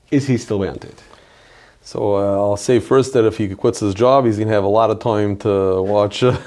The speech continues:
Speaker 2: <laughs> the Business Halacha videos. He's gonna get really, really bored of that. So, um, <clears throat> so Lamaisa, when we're dealing with non-competes, so I get, I get asked this question a lot. You know, people come with non-competes that are very unfortunate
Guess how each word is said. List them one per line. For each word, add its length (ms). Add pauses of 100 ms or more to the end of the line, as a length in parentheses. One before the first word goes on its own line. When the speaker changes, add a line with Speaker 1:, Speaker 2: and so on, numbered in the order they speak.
(300)
Speaker 2:
<laughs> 360
the 840
Business 300
Halacha 320
videos. 680
He's 160
gonna 160
get 100
really, 280
really 220
bored 240
of 60
that. 200 (840)
So, 320
um, 440
<clears throat> 0 (320)
so 320
Lamaisa, 840 (460)
when 140
we're 80
dealing 280
with 120
non-competes, 800
so 460 (720)
I 80
get, 200
I 80
get 240
asked 180
this 140
question 320
a 40
lot. 560
You 80
know, 260
people 280
come 220
with 100
non-competes 680
that 180
are 180
very 240
unfortunate 640